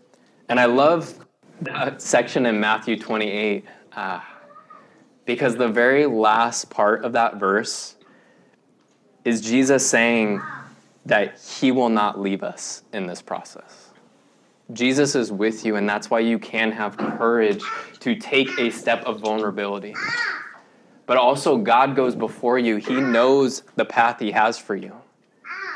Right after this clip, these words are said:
He wants to walk alongside you in that process. And I know some people, uh, when I've been around other people who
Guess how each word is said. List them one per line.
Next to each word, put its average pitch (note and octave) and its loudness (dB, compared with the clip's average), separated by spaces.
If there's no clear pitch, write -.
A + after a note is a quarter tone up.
He C3 2
wants B2 4
to D3+ 4
walk A#2 4
alongside A2 2
you G#2+ -2
in A#2 0
that G2+ 0
process. - -8
And B2+ 0
I C#3 4
know E3 4
some C#3+ 2
people, B2 0
uh, G2+ 0
when A2+ 0
I've A2+ 2
been A#2 0
around A2+ 2
other A2 2
people A2 -4
who A2 -2